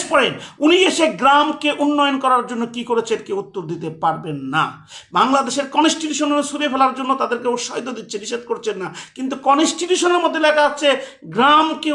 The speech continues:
উন্নয়ন করতে হবে। এবং কি আজকে শিক্ষা, শেখ হাসিনাকে যদি আপনি বলেন সবচেয়ে বেশি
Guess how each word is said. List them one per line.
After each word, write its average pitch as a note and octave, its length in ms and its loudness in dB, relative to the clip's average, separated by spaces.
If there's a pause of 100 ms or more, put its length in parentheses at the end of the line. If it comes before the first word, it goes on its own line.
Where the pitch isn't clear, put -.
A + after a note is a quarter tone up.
উন্নয়ন D#4 440 4
করতে D#4 260 -2
হবে। D3+ 180 0 (440)
এবং F4 220 6
কি F4+ 60 -2 (100)
আজকে - 200 -4 (120)
শিক্ষা, D4+ 340 2 (140)
শেখ C#4+ 200 -6
হাসিনাকে D#4+ 400 -4
যদি E4 180 -2
আপনি D4+ 140 -2 (120)
বলেন D4+ 180 4 (360)
সবচেয়ে E4 380 2
বেশি D#4 120 0